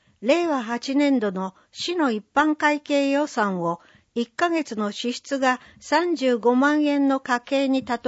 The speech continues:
えると数のようになります。括弧内は家計の各例えに相当する市の予算上の分類です。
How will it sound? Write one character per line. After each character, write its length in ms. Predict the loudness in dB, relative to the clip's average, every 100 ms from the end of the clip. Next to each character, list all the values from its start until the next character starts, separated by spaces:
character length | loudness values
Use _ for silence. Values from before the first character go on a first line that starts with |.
| 0
え 40 | 0
る 140 | -2
と 240 | -4 -4 -6 -16 _ -6
数 320 | -4 -2 -2
の 160 | -2
よ 200 | 0 0
う 60 | 0
に 140 | -2
な 140 | -4 -4
り 140 | -4
ま 160 | -4 -6
す。 300 | -12 -20 _ _ _ _ _ -20 _ _ _ _
括 140 | -8 -8 -4
弧 140 | 0
内 240 | 2 2 0
は 220 | -4 -6 _ _
家 120 | -10 -6
計 260 | -4 -2
の 160 | 0 0
各 340 | -2 -4 -4
例 360 | -6 -6 -2 0
え 40 |
に 120 | 0
相 260 | -2 -2 -2
当 240 | 0 -2
す 180 | -2 -4
る 160 | -6 -8 -14 -20 _ _
市 200 | -10 -2
の 200 | 0 0
予 120 | 0 -2
算 280 | 0 0
上 240 | 2 2 2
の 160 | 2
分 280 | 0 0 0
類 220 | 0 -4
で 140 | -4 -8
す。 200 | -10